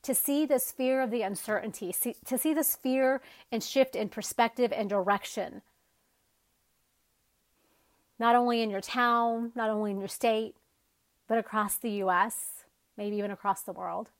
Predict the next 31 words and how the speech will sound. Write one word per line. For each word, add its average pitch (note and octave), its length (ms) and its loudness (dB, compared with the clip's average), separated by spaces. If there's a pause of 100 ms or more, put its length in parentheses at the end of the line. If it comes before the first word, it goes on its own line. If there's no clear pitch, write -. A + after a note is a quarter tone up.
(1200)
Y'all, B3 160 4
when B3+ 100 0
we D#4 120 -2
see A#3 240 -6
this, - 340 -12 (320)
this A3+ 140 -2
beautiful D#4+ 300 2
Queen D4+ 200 -4
of A#3 80 -4
Pentacles, - 540 -6 (240)
she F#4+ 420 -2
is C4 160 2
reminding G3 460 -4
us, - 160 -6
and A#3+ 120 -4 (160)
I A#3+ 120 2
love C4+ 240 8
the D4 80 2
Queen C4+ 140 -2
of B3+ 60 -4
Pentacles G#3+ 360 -2
because G#3 240 -6
she C#4+ 180 -4
is C4+ 80 -2
amongst G3 440 -2
nature. - 480 -8 (640)
She's B3 520 0
on, B3+ 260 8
yeah, D4+ 320 2
she's C4+ 260 -4
on A#3+ 580 0